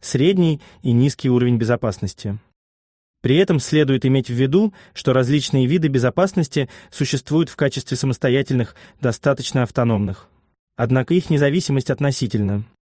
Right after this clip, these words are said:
Друг без друга довольно часто многие из них функционировать не могут. Так, в качестве средств обеспечения социальной выступает экономическая, военная безопасность, в том числе антикриминальная. В этой связи следует заметить,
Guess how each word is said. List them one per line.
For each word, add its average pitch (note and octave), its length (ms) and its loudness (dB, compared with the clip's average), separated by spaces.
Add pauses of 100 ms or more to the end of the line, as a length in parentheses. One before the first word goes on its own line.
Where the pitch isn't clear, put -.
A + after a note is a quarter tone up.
(180)
Друг D#3 220 0
без D#3 160 0
друга F3+ 400 0 (240)
довольно D#3+ 320 2
часто F#3 260 -2
многие D3 300 0
из B2 80 -2
них C3+ 100 -2
функционировать B2+ 600 -2
не A#2+ 100 0
могут. G#2 340 -2 (320)
Так, B2+ 320 0 (220)
в - 100 -20
качестве A2+ 380 -2
средств - 380 0
обеспечения A#2+ 560 0
социальной C3 580 0 (240)
выступает D3+ 460 0
экономическая, C#3+ 800 0 (160)
военная C3+ 360 2
безопасность, C3 720 0 (360)
в - 100 -16
том B2 140 4
числе B2+ 320 0
антикриминальная. A2+ 840 0 (1000)
В A2+ 80 -4
этой C#3+ 180 0
связи C#3+ 500 0 (200)
следует G3 400 2
заметить, D#3+ 500 0